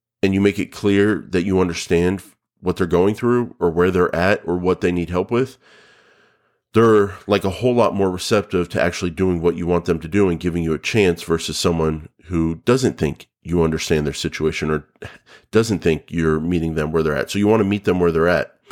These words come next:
Uh, and in this case, whether they have anger at a situation or stress with a situation or sadness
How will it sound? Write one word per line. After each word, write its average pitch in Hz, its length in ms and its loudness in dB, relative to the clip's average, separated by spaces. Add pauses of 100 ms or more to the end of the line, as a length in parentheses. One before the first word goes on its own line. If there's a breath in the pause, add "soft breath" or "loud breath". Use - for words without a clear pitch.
(540 loud breath)
Uh, 80 280 0
and 92 140 2
in 95 100 0
this 117 200 0
case, 110 420 0
whether 90 540 2 (280)
they 90 240 2
have 87 220 0
anger 95 500 2
at 87 120 0
a 92 40 -2
situation 98 760 -2 (480 loud breath)
or 85 240 2
stress - 680 0
with 90 220 -4
a 92 60 -2
situation 95 840 -2
or 82 380 -2 (300 soft breath)
sadness 98 760 0